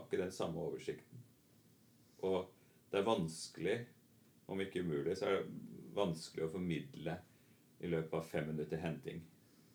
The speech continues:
hva ungen din har gjort i hele dagen.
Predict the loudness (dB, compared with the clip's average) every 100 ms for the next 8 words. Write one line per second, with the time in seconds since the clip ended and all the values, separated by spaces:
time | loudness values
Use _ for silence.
0 | -20 -20 -20 -20 -18 -12 -2 2 4 4
1 | 0 -2 -4 -4 -2 -2 -2 0 2 2
2 | -2 -8